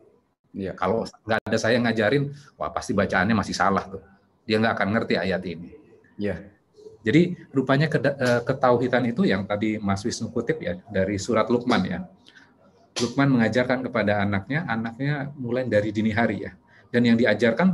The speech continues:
Speaker 2: pertama kali itu tentang syukur dan ketauhidan.
Speaker 1: Mm-mm.
Speaker 2: Itu yang diajarkan. Jangan syirik, karena syirik itu, eh, dosa yang sangat besar.
Speaker 1: Mm-mm.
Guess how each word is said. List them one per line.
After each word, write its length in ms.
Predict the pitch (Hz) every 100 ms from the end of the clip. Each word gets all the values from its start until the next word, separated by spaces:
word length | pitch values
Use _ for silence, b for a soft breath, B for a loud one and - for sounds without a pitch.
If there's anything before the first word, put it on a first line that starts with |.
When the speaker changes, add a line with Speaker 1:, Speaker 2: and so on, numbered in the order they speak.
| 185 -
Speaker 2:
pertama 420 | - 117 120 113
kali 420 | - 104 104 123
itu 240 | 107 180 202
tentang 540 | - 101 101 143 170
syukur 460 | - - - 185 185
dan 180 | 123 127
ketauhidan. 680 | - - 165 143 - 92 - - _ - _ _ _
Speaker 1:
Mm-mm. 460 | 113 110 95 - - _ _ _ - - _ _ -
Speaker 2:
Itu 100 | 143
yang 140 | 127
diajarkan. 520 | 117 98 104 98 90
Jangan 280 | 95 120 147
syirik, 560 | 143 180 - - - -
karena 220 | 101 113
syirik 260 | - 117 117
itu, 380 | 110 175 196 B B B B B B -
eh, 680 | 104 101 101 101 101 101 101 -
dosa 280 | - 113 -
yang 120 | 127
sangat 220 | 101 113 98
besar. 260 | 95 95 - - _ _ _
Speaker 1:
Mm-mm. 360 | 113 110 101